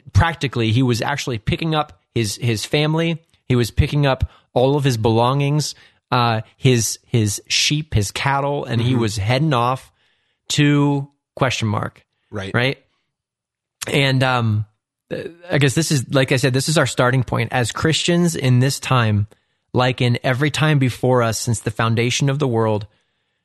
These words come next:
Speaker 1: in this life, we don't know where we're going.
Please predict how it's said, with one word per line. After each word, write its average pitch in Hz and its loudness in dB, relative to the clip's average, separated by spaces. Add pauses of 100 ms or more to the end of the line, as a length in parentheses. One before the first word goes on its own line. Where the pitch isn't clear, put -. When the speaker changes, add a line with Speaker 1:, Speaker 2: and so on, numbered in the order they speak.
(180)
Speaker 1:
in 135 4
this 120 0
life, 139 0
we 120 0
don't 127 0
know 127 4
where 113 0
we're 107 -2
going. 117 2